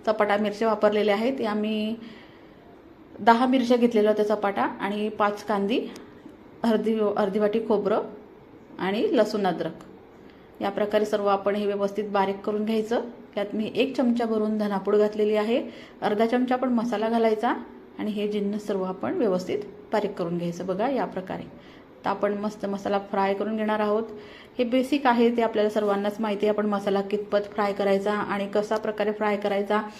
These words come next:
तरीसुद्धा मी तुम्हाला सांगते, जिथपर्यंत आप-, साईडला तेल सुटत नाही तोपर्यंत मसाला आपण हा व्यवस्थित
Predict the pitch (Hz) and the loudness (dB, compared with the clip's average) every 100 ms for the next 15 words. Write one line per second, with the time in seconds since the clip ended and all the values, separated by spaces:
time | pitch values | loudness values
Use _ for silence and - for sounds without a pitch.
0 | - - 233 226 240 214 226 233 233 226 | -18 -4 0 2 0 0 -2 -2 0 0
1 | 233 240 226 240 240 240 240 254 262 254 | 0 -2 0 0 0 0 2 2 2 0
2 | 233 226 220 214 208 226 240 254 254 247 | -2 -2 -4 -4 0 2 4 2 4 6
3 | 254 262 240 233 233 226 220 226 214 214 | 4 4 2 2 0 0 0 0 0 0
4 | 214 208 202 196 202 202 196 196 185 - | -2 -2 -2 -2 -4 -4 -2 -2 -2 -2
5 | 240 | -2